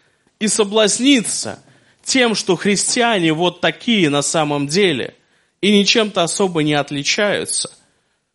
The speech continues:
А зачем мне христи-, быть христианином, если я даже лучше, если я не делаю того?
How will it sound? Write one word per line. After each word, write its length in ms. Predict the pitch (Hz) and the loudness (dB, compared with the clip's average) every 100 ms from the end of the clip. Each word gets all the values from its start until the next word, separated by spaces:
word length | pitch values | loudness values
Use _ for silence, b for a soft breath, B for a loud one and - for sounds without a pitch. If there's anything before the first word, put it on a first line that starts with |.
| - | -6
А 180 | 143 156 | -4 0
зачем 500 | 170 - 226 202 156 | 0 0 2 0 0
мне 120 | 139 | -4
христи-, 540 | - 143 - - 143 | -4 -6 -6 -6 -6
быть 280 | 139 180 - | -4 -4 -4
христианином, 600 | 147 - 170 196 226 170 | -8 -6 -2 0 2 2
если 260 | 147 147 151 | 2 0 0
я 140 | 165 | 0
даже 340 | 160 151 151 - B B | 0 0 -2 -4 B B
лучше, 540 | 156 208 240 - 135 | 2 4 2 2 2
если 260 | 135 135 143 | 2 0 0
я 100 | 151 | 0
не 120 | 151 | 0
делаю 400 | 151 208 175 135 | 0 2 2 0
того? 600 | - 131 147 190 82 | 0 -2 0 -2 -2